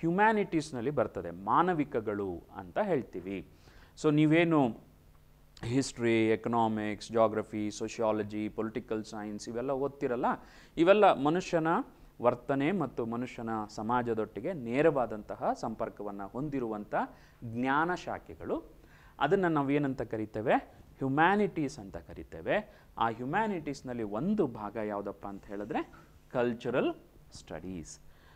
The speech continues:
ಕಲ್ಚರಲ್ ಸ್ಟಡೀಸ್ ಅಂದ್ರೆ ಏನು? ಸಂಸ್ಕೃತಿ ಅಧ್ಯಯನ. ನೀವಿಲ್ಲಿ ಏನ್ ಮಾಡ್ತೀರಪ್ಪ ಅಂತ ಹೇಳಿದ್ರೆ ಮನುಷ್ಯನ ಸಂಸ್ಕೃತಿಯನ್ನ ಅಧ್ಯಯನಕ್ಕೆ ಒಳಪಡಿಸ್ತೀರಿ.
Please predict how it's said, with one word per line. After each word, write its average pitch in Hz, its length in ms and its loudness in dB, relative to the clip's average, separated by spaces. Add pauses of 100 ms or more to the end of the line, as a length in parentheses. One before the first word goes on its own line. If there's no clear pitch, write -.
(140)
ಕಲ್ಚರಲ್ 254 540 6
ಸ್ಟಡೀಸ್ 185 540 2
ಅಂದ್ರೆ 151 260 2
ಏನು? 123 360 2 (160)
ಸಂಸ್ಕೃತಿ 208 960 -2
ಅಧ್ಯಯನ. 92 600 -6 (1080)
ನೀವಿಲ್ಲಿ 214 500 4
ಏನ್ 240 200 8
ಮಾಡ್ತೀರಪ್ಪ 143 540 -2
ಅಂತ 120 200 -4
ಹೇಳಿದ್ರೆ 139 640 -2 (220)
ಮನುಷ್ಯನ 151 540 0 (760)
ಸಂಸ್ಕೃತಿಯನ್ನ 165 960 0 (1700)
ಅಧ್ಯಯನಕ್ಕೆ 170 880 0 (440)
ಒಳಪಡಿಸ್ತೀರಿ. 87 880 -10